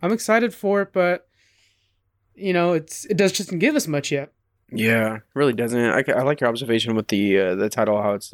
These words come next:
Speaker 2: um, portrayed. Now, I could see somebody taking this idea of the Upside Down world, 'cause we haven't really seen that in a video game yet,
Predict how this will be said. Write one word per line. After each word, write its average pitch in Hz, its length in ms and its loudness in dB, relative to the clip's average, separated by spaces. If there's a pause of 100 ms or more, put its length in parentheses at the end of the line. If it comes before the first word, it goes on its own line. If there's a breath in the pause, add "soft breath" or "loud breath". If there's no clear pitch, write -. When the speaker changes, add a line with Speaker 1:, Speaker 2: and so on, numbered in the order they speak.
Speaker 2:
um, 101 360 -8 (1000 soft breath)
portrayed. 117 540 -2
Now, 120 540 0 (120)
I 165 100 -2
could 240 180 0
see 180 340 -2
somebody 147 340 -2
taking 135 320 0
this 123 180 0
idea 104 460 0
of 101 80 -4
the 104 80 0
Upside 101 240 -2
Down 101 200 2
world, 98 180 0
'cause 117 160 -4
we 123 100 4
haven't 190 160 0
really 165 160 0
seen 156 200 -4
that 147 100 2
in 110 80 0
a 104 60 0
video 113 280 0
game 95 180 -2
yet, 95 120 0